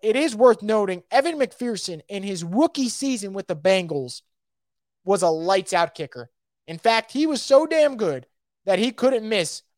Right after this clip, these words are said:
on their Super Bowl run. So if anyone is worried about the rookie kicker aspect, that would be my argument to you is look no further than what Evan McPherson did with the Bengals as a rookie kicker. On the flip side,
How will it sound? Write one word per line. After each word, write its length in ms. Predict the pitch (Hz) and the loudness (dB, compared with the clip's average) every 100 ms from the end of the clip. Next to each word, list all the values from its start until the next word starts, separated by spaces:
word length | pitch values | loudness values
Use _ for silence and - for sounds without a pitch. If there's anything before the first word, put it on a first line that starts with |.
| - | -6
on 140 | 185 | -4
their 100 | 175 | -4
Super 260 | 156 185 175 | -8 -10 -8
Bowl 180 | 165 147 | -6 -6
run. 240 | 135 113 | -10 -12
So 300 | - 190 - _ _ - | -4 -4 -4 _ _ -20
if 100 | 180 - | -18 2
anyone 380 | 320 381 359 349 | 4 6 4 4
is 100 | 285 | 0
worried 280 | 247 311 302 | 0 0 0
about 180 | 262 | 0
the 80 | 254 | 0
rookie 240 | 240 285 269 | -2 -4 -6
kicker 320 | 285 277 277 | -8 -4 -2
aspect, 440 | 269 269 277 269 _ _ _ _ | -2 -2 -4 -4 _ _ _ _
that 180 | 175 254 | -2 0
would 140 | 294 233 | 0 -2
be 100 | 262 | -2
my 220 | 247 202 | -2 0
argument 460 | 202 226 214 240 233 | 2 2 0 -10 -10
to 100 | 247 | -10
you 180 | 226 233 | -8 -6
is 360 | 196 185 175 - _ _ _ _ 165 | -2 -2 -4 -12 _ _ _ _ -2
look 240 | 185 220 | 0 2
no 160 | 226 220 | 0 0
further 500 | - 214 208 202 202 | -2 -4 -2 -6 -8
than 120 | - 175 | -6 -2
what 120 | 180 | 0
Evan 260 | 202 202 196 | 0 0 -4
McPherson 420 | - 202 180 180 | -8 -8 -8 -6
did 100 | 185 | -8
with 100 | 165 | -4
the 60 | |
Bengals 380 | 151 190 196 190 - | 0 0 2 -4 -2
as 180 | 175 151 | -4 -4
a 60 | |
rookie 320 | 147 190 196 | -4 -4 -6
kicker. 420 | 165 202 208 254 - _ _ _ _ - | -8 -6 -4 -8 -8 _ _ _ _ -4
On 160 | 226 | -2
the 80 | 220 | -2
flip 300 | - 330 403 | -2 -2 -2
side, 360 | - 151 143 | -2 -2 -4